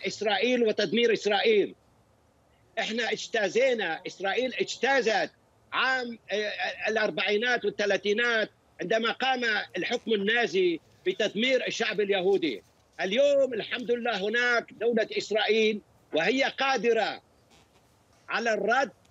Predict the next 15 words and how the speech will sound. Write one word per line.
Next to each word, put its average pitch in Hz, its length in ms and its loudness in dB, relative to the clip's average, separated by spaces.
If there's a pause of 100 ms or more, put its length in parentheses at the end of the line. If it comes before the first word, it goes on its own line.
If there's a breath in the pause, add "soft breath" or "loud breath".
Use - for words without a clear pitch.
(160)
بكل 269 340 -2
ما 262 120 0
تقوم 247 400 -4
به 196 280 4
إيران. 185 400 2 (520)
وعندما 262 440 0
يقول، 269 480 -2
آه، 196 1300 4
الضيف 226 380 0
المحترم 214 800 0
بين 226 200 2
قوسين، 214 720 0 (420)
آه، 202 400 4
أن 233 340 -2 (340)
إسرائيل 226 760 0